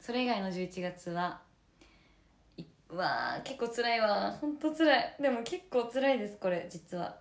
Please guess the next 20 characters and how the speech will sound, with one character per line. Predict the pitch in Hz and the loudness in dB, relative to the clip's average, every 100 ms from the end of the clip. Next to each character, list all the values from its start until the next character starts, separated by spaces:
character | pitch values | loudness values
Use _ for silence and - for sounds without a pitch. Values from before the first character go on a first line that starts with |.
| - | -16
ほ | 185 | -12
ん | 190 | -12
と | - 196 | -10 -6
に。 | 196 190 - _ _ _ _ _ _ _ _ _ _ _ _ _ _ _ _ _ - - _ _ - | -6 -8 -14 _ _ _ _ _ _ _ _ _ _ _ _ _ _ _ _ _ -20 -20 _ _ -16
辛 | 202 196 190 | -10 -8 -8
い | 180 | -8
な | 180 175 | -8 -8
あ。 | 180 175 180 - _ _ - | -8 -10 -14 -18 _ _ -18
頑 | 185 180 | -12 -10
張 | 185 | -10
っ | |
て | - | -12
い | 170 | -12
き | - | -10
ま | 170 165 160 | -8 -8 -10
す。 | - _ _ _ _ _ _ _ _ _ _ _ _ _ _ _ _ _ _ _ _ _ _ _ _ _ _ _ - | -16 _ _ _ _ _ _ _ _ _ _ _ _ _ _ _ _ _ _ _ _ _ _ _ _ _ _ _ -20
誕 | 233 226 | -16 -12
生 | 226 254 254 226 | -8 -6 -6 -6
日 | 220 196 | -6 -6
は、 | 190 196 | -6 -8